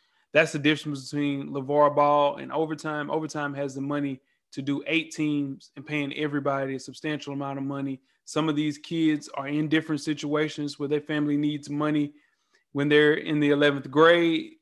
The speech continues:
compared to, you know, a situation where they can't go overseas and play. Family needs some money.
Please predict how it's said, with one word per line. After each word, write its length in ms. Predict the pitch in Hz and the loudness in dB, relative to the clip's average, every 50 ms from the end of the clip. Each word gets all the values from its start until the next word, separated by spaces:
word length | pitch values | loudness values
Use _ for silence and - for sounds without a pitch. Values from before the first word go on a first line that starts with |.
| _ _ | _ _
compared 520 | - 143 135 - 151 151 151 147 147 139 143 | -8 -8 -4 0 2 4 4 4 4 2 0
to, 380 | - 143 143 139 139 147 - - _ | -4 -4 -4 -4 -4 -8 -10 -14 _
you 140 | - 160 147 | -6 -6 -4
know, 260 | 143 143 143 147 139 | -4 -4 -4 -6 -6
a 60 | 139 | -8
situation 640 | 135 - 151 143 143 143 143 143 143 143 143 - 139 139 | -8 -6 -6 -6 -4 -4 -2 -2 -2 -2 -4 -8 -12 -10
where 300 | 139 143 139 139 135 - _ _ _ _ _ _ _ | -8 -8 -8 -8 -10 -12 _ _ _ _ _ _ _
they 80 | - 135 | -8 -6
can't 240 | 135 - 165 156 143 | -4 -2 -2 0 2
go 160 | 151 156 160 | 4 6 6
overseas 540 | 151 143 147 135 - 165 170 170 165 143 143 | 6 4 0 -6 -4 -4 -4 -2 -4 -4 -4
and 100 | 139 135 | -6 -6
play. 380 | 135 139 143 139 139 135 131 - _ _ _ _ _ _ _ _ _ _ | -2 -2 0 0 0 -2 -6 -12 _ _ _ _ _ _ _ _ _ _
Family 280 | 147 147 151 156 151 151 | 0 0 2 2 2 4
needs 240 | 151 151 151 147 - | 4 4 2 2 0
some 120 | 156 147 147 | -2 -2 0
money. 460 | 147 147 147 147 143 135 131 135 | 0 0 0 0 -2 -4 -6 -10